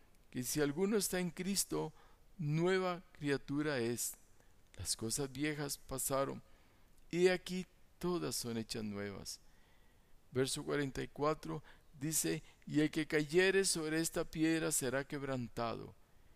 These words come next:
y sobre quien ella cayere le desmenuzará". La roca, quien es Cristo, caerá sobre todo aquel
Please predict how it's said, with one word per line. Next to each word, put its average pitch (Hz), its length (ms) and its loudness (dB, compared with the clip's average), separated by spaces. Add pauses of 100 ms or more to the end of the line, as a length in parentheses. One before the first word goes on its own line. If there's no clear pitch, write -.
(200)
y 117 120 -8
sobre 127 380 -2
quien 143 460 -4 (460)
ella 160 280 2
cayere 160 640 0 (280)
le 139 380 0
desmenuzará". 117 1200 0 (920)
La 127 160 6
roca, 156 520 0 (1300)
quien 170 280 6
es 214 160 0
Cristo, 143 580 -2 (240)
caerá 151 420 4
sobre 180 340 0
todo 220 340 -2
aquel 208 480 -2